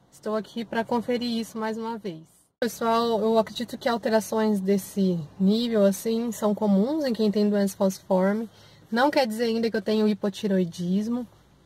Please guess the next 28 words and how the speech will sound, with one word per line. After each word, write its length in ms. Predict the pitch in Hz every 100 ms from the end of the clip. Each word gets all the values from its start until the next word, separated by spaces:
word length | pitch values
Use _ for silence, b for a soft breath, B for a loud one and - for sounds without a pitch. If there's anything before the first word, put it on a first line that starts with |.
| _ _ _ - -
É 100 | 214
uma 160 | 214
alteração 420 | 220 233 220 226
leve, 460 | 214 190 202 214 208
né? 140 | 202
O 60 | 214
médico 340 | 202 196 -
me 40 | 214
explicou, 300 | 196 208 190
pelo 140 | 208
menos 200 | 196 214
da 100 | 214
última 260 | 214 214 202
consulta, 600 | 208 208 - 226 - 262 B B B -
e 40 | 226
eu 80 |
comecei 280 | 226 233 247
a 20 |
tomar 280 | 233 240 233
essa 360 | 233 220 - 233
medicação 540 | 226 220 - 220 233
pra 160 | 226 233
ver 260 | 220 220
se 320 | 233 - 247 233
isso 160 | -
se 140 | - 233
regula, 640 | 240 247 254 233 190 170
né? 260 | 175 190